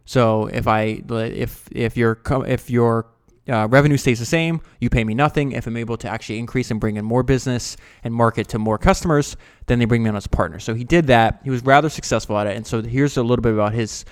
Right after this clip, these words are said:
him expanding the business, and then more examples of, of his,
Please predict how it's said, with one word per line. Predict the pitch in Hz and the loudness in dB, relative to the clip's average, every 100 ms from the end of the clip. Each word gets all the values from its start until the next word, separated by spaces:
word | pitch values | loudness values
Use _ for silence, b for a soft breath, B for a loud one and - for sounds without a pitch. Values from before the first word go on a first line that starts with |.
| b b - | b b 2
him | 139 | 2
expanding | 117 - - - 117 123 147 | 2 -2 -2 0 2 0 0
the | 160 | 0
business, | 160 170 185 196 | 2 0 0 -4
and | 135 123 | -4 -2
then | 113 110 b b b | -2 -4 b b b
more | 131 135 180 | 0 4 4
examples | 147 127 123 120 113 117 | 4 0 2 0 -2 0
of, | 107 104 - - | -4 -6 -16 -8
of | 107 110 104 | -4 -2 -4
his, | - 117 - - | -2 -2 -4 -14